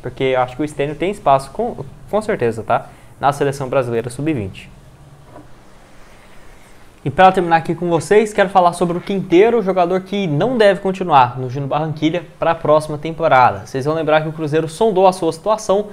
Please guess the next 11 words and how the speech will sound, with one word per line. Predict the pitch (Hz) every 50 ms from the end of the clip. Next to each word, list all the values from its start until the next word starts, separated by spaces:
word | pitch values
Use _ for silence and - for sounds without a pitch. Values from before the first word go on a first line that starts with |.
| - -
só | - - -
que | 160 -
a | 185 185
pedida | - - 226 202 151 151 220 254 240 247 190
financeira | - - 185 175 165 - - 165 160
do | 160 165 170
Quinteiro | 170 - 208 190 190 156 160 180 185 185 175 -
era | - 139 147 156 165
considerado | 160 165 160 156 - 156 139 139 143 151 156 147
muito | 151 170 185 180 160
alta, | 147 127 107 101 -